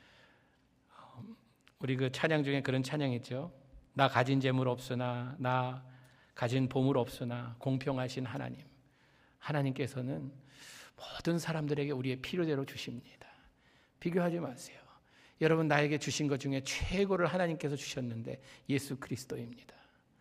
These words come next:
주님을 나의 구주로 주신 이거면 충분합니다. 다윗의 고백처럼 "여호와가 나의 목자 되시면 나에게는 다른 것 부족함 하나도 없다." 이것이 우리의 고백이 돼야 될 줄 믿습니다.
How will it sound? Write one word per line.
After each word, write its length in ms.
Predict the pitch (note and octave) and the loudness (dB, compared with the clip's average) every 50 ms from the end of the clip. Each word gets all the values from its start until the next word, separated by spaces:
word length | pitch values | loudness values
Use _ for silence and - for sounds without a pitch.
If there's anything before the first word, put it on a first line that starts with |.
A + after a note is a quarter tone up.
| _ _ - - - - - - - - - - - - - _ _ | _ _ -20 -20 -20 -20 -20 -20 -20 -20 -20 -20 -20 -20 -20 _ _
주님을 400 | - - F3 F3 F#3 F#3 F#3 F#3+ | 4 6 8 10 10 10 10 10
나의 240 | F3+ E3 E3+ E3+ - | 10 10 10 10 6
구주로 320 | - D#3+ C#3+ D#3+ D3+ D#3 | 4 2 2 2 2 2
주신 420 | C#3+ - C3 - - C3+ B2 A#2 A#2+ - - - - - - - _ | 2 0 -2 -2 -2 -2 -2 -4 -6 -10 -16 -20 -20 -20 -20 -14 _
이거면 360 | - C#3 D3 D3 D3+ D3 D3 | -2 0 2 4 4 4 2
충분합니다. 800 | C#3 - - G3+ D#3+ D3+ E3 C#3+ B2 A#2+ A2 G#2+ A2 - - - - - - - _ _ _ _ - - - - - | 0 -2 -2 -4 -2 -2 -2 -2 -2 -4 -6 -8 -14 -18 -20 -20 -20 -20 -20 -20 _ _ _ _ -20 -20 -20 -10 2
다윗의 360 | - - C#3 D#3+ D3+ D3+ E3+ | 6 8 8 8 8 6 6
고백처럼 520 | C3+ E3+ D3+ E3 - - D#3 D#3 D#3 D#3 | 6 6 6 4 4 4 4 4 6 6
"여호와가 400 | C#3 D3 C3+ C#3+ D3+ D3 C#3 D3 | 6 6 8 8 8 8 8 6
나의 160 | C#3+ C#3+ C#3+ C#3+ | 6 6 4 4
목자 320 | C3+ C3 B2+ - - C#3+ | 4 2 0 0 0 0
되시면 520 | C3 C3 C3 - - C#3+ D3 D3+ D3 - - | 0 0 -2 -4 -4 -4 -4 -4 -6 -6 -4
나에게는 600 | - C3+ C3+ C3 B2+ C3 C3 C#3+ D3+ D3+ C#3+ C#3+ - - - - - - _ | -2 0 0 0 0 0 0 0 0 -2 -4 -6 -10 -18 -20 -20 -20 -18 _
다른 300 | - - A2+ A#2 C#3 C#3 | -6 -4 -2 0 0 2
것 200 | C3+ D#3 F#3+ B3 - - - - - - - - - _ _ _ _ _ | 2 2 0 -2 -4 -8 -18 -20 -20 -20 -20 -20 -20 _ _ _ _ _
부족함 400 | - - G#2+ - B2+ - - C3 B2+ | -10 -6 -4 -4 -2 -2 -2 -2 -2
하나도 680 | - - - - - - - - - D#3 E3 E3 F#3+ | -4 -6 -8 -8 -8 -8 -8 -6 -6 -4 -2 0 0
없다." 360 | E3 B2+ - - - - - - - - - _ _ - - _ - - - _ - - | 0 -2 -4 -10 -14 -14 -14 -16 -20 -20 -20 _ _ -20 -20 _ -20 -20 -20 _ 0 4
이것이 300 | G#3+ A3 A3+ G3+ - A3+ | 8 10 10 10 10 8
우리의 220 | F3+ D#3+ F#3+ F3+ | 8 10 8 8
고백이 500 | - D#3 D#3 C#3+ D3+ D3 C#3+ D#3 D#3 D3 | 8 6 6 6 6 4 4 2 0 0
돼야 180 | C#3+ D3 C3+ C3+ | 2 2 2 2
될 180 | B2+ C3 B2 | 2 0 0
줄 180 | - - C3+ C3 | 0 -2 -2 -2
믿습니다. 720 | B2+ A2+ A2+ - - - A#2 A2+ A2 A2+ A2+ - A#2 A2 | 0 -2 -2 -4 -4 -6 -4 -4 -6 -8 -10 -12 -14 -16